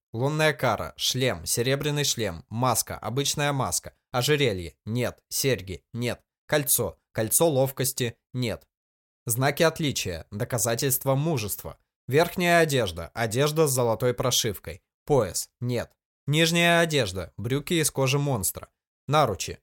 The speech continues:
белый серебряный браслет, обувь, белые серебряные ботинки. Потрясающая характеристика,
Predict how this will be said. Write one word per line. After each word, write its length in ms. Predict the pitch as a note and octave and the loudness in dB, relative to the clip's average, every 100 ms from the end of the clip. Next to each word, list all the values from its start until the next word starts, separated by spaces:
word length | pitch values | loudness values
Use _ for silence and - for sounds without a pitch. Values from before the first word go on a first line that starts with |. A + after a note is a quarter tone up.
| _ | _
белый 400 | G#2 A2+ D#3+ F3 | -6 0 2 2
серебряный 580 | - B2+ A#2+ B2 C3 C3 | 0 0 0 0 0 0
браслет, 520 | B2+ C3 - G2+ D#2+ _ _ | 0 0 0 -2 -8 _ _
обувь, 320 | D3 C3+ F#2 - _ _ - | -2 -2 -4 -10 _ _ -8
белые 440 | A2+ C#3+ D#3 D#3+ | 0 2 4 4
серебряные 640 | D#3 C3 A#2+ A2+ C3 C3 | 2 2 0 0 0 2
ботинки. 560 | C3 C3+ D3 G#2 - - _ _ _ - | 2 0 -2 -4 -8 -18 _ _ _ -10
Потрясающая 840 | B2 G2+ A2 D#3 E3 D#3 D3 B2+ | -8 -2 2 6 6 6 4 2
характеристика, 1000 | - A2+ - B2 D3+ F3+ - C3+ C#3 B2+ | 2 -2 -2 0 2 2 0 2 2 0